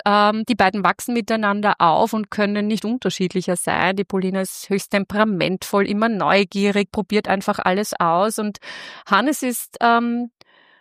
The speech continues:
ja, eher m-, mit sich selbst und den wenigen Personen in seinem Umfeld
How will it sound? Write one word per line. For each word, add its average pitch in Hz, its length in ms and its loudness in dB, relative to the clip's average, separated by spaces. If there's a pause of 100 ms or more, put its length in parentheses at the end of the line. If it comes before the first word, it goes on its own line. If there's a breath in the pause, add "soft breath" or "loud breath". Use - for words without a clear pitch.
(600 soft breath)
ja, 214 400 4
eher 233 400 2
m-, 220 520 -10
mit 220 320 -4
sich - 180 -6
selbst 233 500 0
und 233 240 -2
den 220 160 0
wenigen 262 320 0
Personen 233 640 0
in 220 140 -6
seinem 208 280 -2
Umfeld 233 960 0